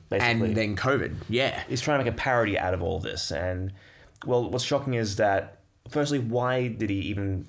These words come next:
Speaker 1: post in response to that, um, that article or that, uh, tweet that, um, the Institute made?
Speaker 2: So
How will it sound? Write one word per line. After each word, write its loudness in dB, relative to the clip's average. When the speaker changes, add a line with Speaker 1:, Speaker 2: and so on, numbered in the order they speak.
Speaker 1:
post 0
in -2
response -2
to -4
that, -2
um, -2
that -2
article 0
or 2
that, 0
uh, -2
tweet -6
that, -2
um, -2
the -4
Institute -4
made? -4
Speaker 2:
So 4